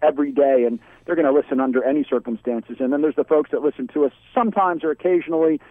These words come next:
you know, as their time allows because they're interested. And then there's the rest of the world that really only gets their financial news or any news, uh,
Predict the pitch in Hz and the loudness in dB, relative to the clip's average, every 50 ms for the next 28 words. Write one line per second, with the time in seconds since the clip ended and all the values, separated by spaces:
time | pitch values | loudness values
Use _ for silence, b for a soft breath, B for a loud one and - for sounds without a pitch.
0 | b b b b b 202 175 147 156 156 147 151 135 160 160 - - 151 147 151 | b b b b b -2 0 2 4 4 4 2 2 0 -2 -2 0 0 0 0
1 | 147 139 135 139 139 139 127 - 123 - - 139 120 127 131 147 170 160 - 135 | 0 0 2 2 2 0 -2 -4 -6 -4 -2 -2 0 0 0 0 0 -2 0 0
2 | 123 117 - - 113 107 B B B B B B - 208 226 240 240 208 - 185 | 0 0 -2 -6 -12 -14 B B B B B B -2 0 2 2 2 2 2 0
3 | 160 156 190 202 214 - - 208 180 139 127 151 143 143 139 139 135 135 127 113 | 2 2 2 2 0 0 0 -2 -2 0 0 0 2 4 4 6 6 4 2 2
4 | 131 151 135 151 180 208 196 185 170 - 165 175 175 160 135 147 170 - - - | 0 0 2 2 2 4 4 4 4 2 2 0 0 0 0 0 0 0 0 0
5 | - 160 156 147 139 - _ _ _ _ _ _ _ _ - - - 156 147 151 | 2 4 4 4 2 0 _ _ _ _ _ _ _ _ -10 -4 -2 0 2 2
6 | 170 175 - - 165 147 147 147 143 139 - 143 135 - - 160 170 185 180 170 | 0 0 0 0 0 2 2 2 2 2 2 0 0 0 0 0 0 0 0 0
7 | 165 185 185 185 190 190 170 - - - _ _ _ _ _ - 139 139 139 | 0 0 2 2 0 0 -2 -6 -14 -20 _ _ _ _ _ -4 -2 -2 -2